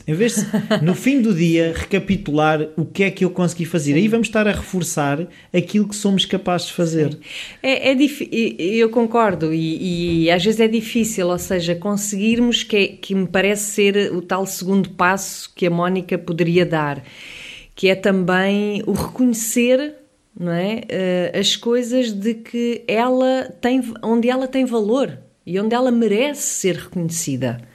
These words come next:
Speaker 2: por ela própria.
Speaker 1: Ah, e uma coisa que eu posso dar uma achia, que
Speaker 2: Uhum.
Speaker 1: eu também sofro desse mal, é um bocado de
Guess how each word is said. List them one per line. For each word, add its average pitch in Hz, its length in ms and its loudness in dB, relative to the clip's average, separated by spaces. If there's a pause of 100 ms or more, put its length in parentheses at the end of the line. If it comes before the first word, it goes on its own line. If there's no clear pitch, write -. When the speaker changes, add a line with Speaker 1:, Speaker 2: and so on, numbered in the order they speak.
(320)
Speaker 2:
por 294 140 2
ela 330 220 2
própria. 160 520 0 (200)
Speaker 1:
Ah, 185 180 0
e 156 100 0
uma 180 160 2
coisa 185 240 -2
que 180 120 -4
eu 160 80 -2
posso 165 480 -2
dar 147 180 -2
uma 151 160 -2
achia, 175 260 2
que 180 140 2
Speaker 2:
Uhum. 143 140 4
Speaker 1:
eu 123 120 -6
também 143 200 -2
sofro 139 320 -2
desse 139 220 -4
mal, 147 140 -2
é 156 80 -2
um 147 60 0
bocado 156 320 -2
de 156 260 -2